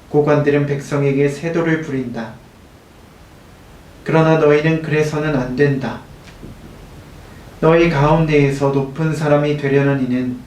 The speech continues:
너희를 섬기는 사람이 되어야 한다. 또한 너희 가운데에서 첫째가 되려는 이는 모든 이의 종이 되어야 한다."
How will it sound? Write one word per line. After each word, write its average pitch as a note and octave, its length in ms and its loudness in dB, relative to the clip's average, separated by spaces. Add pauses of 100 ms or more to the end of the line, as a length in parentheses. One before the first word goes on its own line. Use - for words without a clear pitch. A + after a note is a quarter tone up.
(520)
너희를 C3+ 640 0
섬기는 E3 680 -2
사람이 C#3 460 0
되어야 B2+ 460 0
한다. A#2+ 320 -6 (2250)
또한 E3+ 300 4
너희 D#3+ 260 4
가운데에서 C3+ 1000 0 (480)
첫째가 D#3+ 500 2
되려는 D3+ 460 0
이는 C3+ 340 0
모든 C#3+ 360 -2
이의 D3 260 0
종이 D3 380 -2
되어야 C3 400 0
한다." A2+ 380 -6